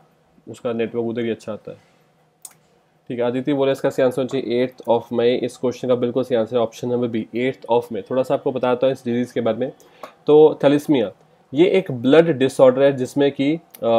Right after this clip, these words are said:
जो normal amount of oxygen carrying proteins होते हैं उसकी कमी होती है। मतलब कि अगर किसी को thalassemia हो रहा है, ठीक है, और अगर उसको कोविड हो गया तो उनके लिए बहुत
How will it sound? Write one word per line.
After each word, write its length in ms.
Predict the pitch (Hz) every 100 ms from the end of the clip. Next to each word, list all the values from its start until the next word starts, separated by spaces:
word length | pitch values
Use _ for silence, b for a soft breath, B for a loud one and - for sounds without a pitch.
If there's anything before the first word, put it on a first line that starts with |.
| 113 113 110 110 _ b b b 120
जो 360 | 131 151 156
normal 560 | 143 123 127 135 160 147
amount 240 | 135 135
of 140 | 143 143 127
oxygen 320 | 127 - 160 147
carrying 260 | 135 143 135
proteins 300 | 127 135 123
होते 180 | 110 107
हैं 60 |
उसकी 180 | 117 151
कमी 260 | - 123 117
होती 220 | 98 107
है। 60 |
मतलब 300 | 117 117 139 -
कि 60 |
अगर 300 | 156 131 147
किसी 240 | 147 143 156
को 60 |
thalassemia 460 | 156 127 131 - 147
हो 60 | 117
रहा 100 | 101
है, 40 |
ठीक 200 | 113 -
है, 60 | 120
और 80 |
अगर 160 | 120 131
उसको 200 | 135 143
कोविड 380 | 131 131 131 120
हो 60 |
गया 100 | 107
तो 120 | 110 131
उनके 200 | 127 139
लिए 80 |
बहुत 360 | 135 113 127